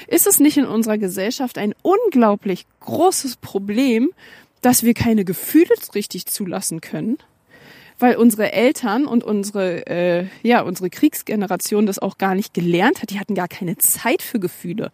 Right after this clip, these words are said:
Im Krieg hast du jetzt wirklich keine Zeit. Also da fliegt grad eine Bombe und du sagst,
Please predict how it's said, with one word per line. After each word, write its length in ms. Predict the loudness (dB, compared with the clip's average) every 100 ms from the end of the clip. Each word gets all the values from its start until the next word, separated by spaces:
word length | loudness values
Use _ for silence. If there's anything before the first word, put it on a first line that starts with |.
| -16 -20 -12 2
Im 100 | 2
Krieg 240 | 4 0
hast 200 | 0 0
du 40 | 0
jetzt 180 | 0
wirklich 300 | 0 0 0
keine 240 | 0 -2 0
Zeit. 220 | 0 0
Also 160 | 0 2
da 100 | 0
fliegt 240 | 0 -2
grad 200 | -4 -4
eine 100 | -4
Bombe 260 | 0 2 4
und 140 | 2
du 40 |
sagst, 240 | 0 -4